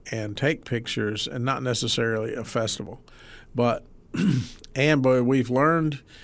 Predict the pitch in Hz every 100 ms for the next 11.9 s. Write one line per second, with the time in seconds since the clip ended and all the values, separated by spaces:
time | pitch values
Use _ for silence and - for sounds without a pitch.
0 | - - 123 117 120 123 127 156 160 143
1 | 160 139 127 123 113 117 127 120 - 113
2 | 107 110 120 117 104 - 101 113 117 107
3 | 120 110 113 107 104 101 - - 110 107
4 | 107 104 110 - - - 123 135 127 135
5 | - 123 131 113 131 131 - 127 131 123
6 | 117 - - - - 113 113 123 120 120
7 | 127 123 117 110 120 135 117 110 107 104
8 | 120 107 104 110 104 104 104 107 - 120
9 | 110 110 - 110 107 113 110 117 117 113
10 | 113 110 107 120 123 120 117 135 127 120
11 | - 143 139 - 107 104 - 104 104